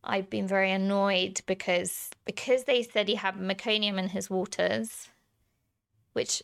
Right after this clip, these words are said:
I was never sure about, and I thought was probably because he was, 'cause he was, you know, forty-two weeks-ish. They'd, in my memory, they'd pretty much cut the cord straight away, even though he looked completely healthy and he was absolutely screaming his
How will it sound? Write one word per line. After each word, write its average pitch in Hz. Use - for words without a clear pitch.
I 208
was 196
never 196
sure 208
about, 220
and 190
I 180
thought -
was -
probably 185
because 190
he 180
was, 170
'cause 185
he 180
was, 180
you 190
know, 190
forty-two 180
weeks-ish. -
They'd, 202
in 247
my 233
memory, 208
they'd 185
pretty 190
much 185
cut -
the 196
cord 190
straight 202
away, 196
even 220
though 208
he 208
looked -
completely 202
healthy 185
and 185
he 185
was 185
absolutely -
screaming 190
his 185